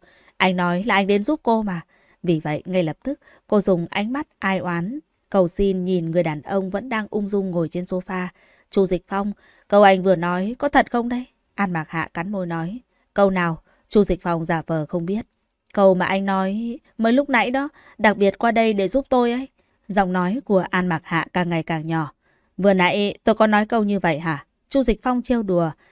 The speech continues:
An Mạc Hạ siết chặt bàn tay lại. Tên Chu Dịch Phong này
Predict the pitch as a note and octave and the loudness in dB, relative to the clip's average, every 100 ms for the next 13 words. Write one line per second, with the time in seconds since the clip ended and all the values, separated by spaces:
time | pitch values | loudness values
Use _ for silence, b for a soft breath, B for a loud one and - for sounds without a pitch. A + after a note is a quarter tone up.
0 | b b C#4+ A#3+ F#3+ F#3+ - - F4+ - | b b 2 2 0 -4 -4 -4 -4 -4
1 | G3 F3+ E3+ F3 G3+ F#3+ D#3+ - b b | -4 -2 -4 -4 -6 -6 -8 -10 b b
2 | - G3 F3+ F#3 E3+ D#3+ E3+ E3+ E3+ D#3 | 0 2 2 0 -2 -4 -4 -6 -6 -8